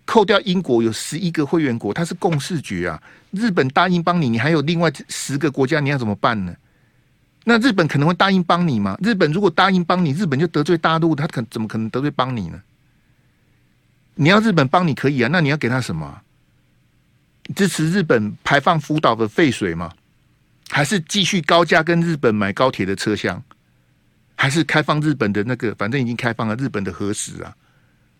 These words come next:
你以为人家帮你是不用代价的吗？所以你跟日本谈C P T P P，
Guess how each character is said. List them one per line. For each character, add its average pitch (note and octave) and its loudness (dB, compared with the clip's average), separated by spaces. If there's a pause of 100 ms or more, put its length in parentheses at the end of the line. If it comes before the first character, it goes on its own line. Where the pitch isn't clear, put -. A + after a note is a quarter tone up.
(1200)
你 D#3 4
以 F3+ 4
为 D3+ 6
人 B2+ 2
家 D3+ 4
帮 D3+ 0
你 A#2 0
是 B2+ -4
不 B2 -2
用 A#2 2
代 A2+ -2
价 G2+ -4
的 E2 -8
吗？ D2+ -12 (920)
所 - 2
以 B3 0
你 F3 2
跟 B3 4
日 B3 2
本 E3+ 4
谈 D#3+ 2
C G#3 -2
P F#3+ 0
T F#3+ 0
P G3+ 0
P， F#3+ 0